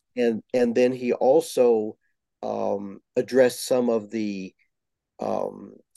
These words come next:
Speaker 2: misconceptions or, or fallacies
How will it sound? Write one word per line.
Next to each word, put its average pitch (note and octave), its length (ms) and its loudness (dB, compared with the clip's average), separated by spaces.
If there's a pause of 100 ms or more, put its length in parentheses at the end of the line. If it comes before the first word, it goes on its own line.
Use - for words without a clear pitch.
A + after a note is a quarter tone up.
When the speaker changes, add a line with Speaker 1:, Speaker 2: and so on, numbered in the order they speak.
(300)
Speaker 2:
misconceptions C3 960 2
or, A2+ 300 0
or G2+ 280 -4
fallacies A#2 880 -2